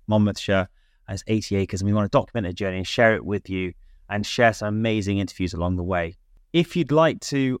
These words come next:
understand more about kind of our vision for what we want to achieve, definitely go back to episode one, and following episode two and three and four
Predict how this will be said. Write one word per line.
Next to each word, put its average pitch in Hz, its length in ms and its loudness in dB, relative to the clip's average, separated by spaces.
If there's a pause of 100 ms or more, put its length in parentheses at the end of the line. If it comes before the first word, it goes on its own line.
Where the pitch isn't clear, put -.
understand 127 320 0
more 131 300 0
about 113 320 2
kind 113 160 -8
of 101 60 -4
our 107 100 -2
vision 117 360 0
for 113 120 -10
what 117 140 -2
we 107 40 -6
want 113 160 -2
to 104 80 -10
achieve, 131 520 -2
definitely 117 320 -2
go 110 100 2
back - 200 0
to - 100 -10
episode 104 340 -4
one, 151 320 0 (440)
and 104 220 -8
following 117 460 4
episode 107 280 -8
two 127 260 0
and 113 100 -6
three 113 180 -2
and 104 160 -4
four 135 420 -2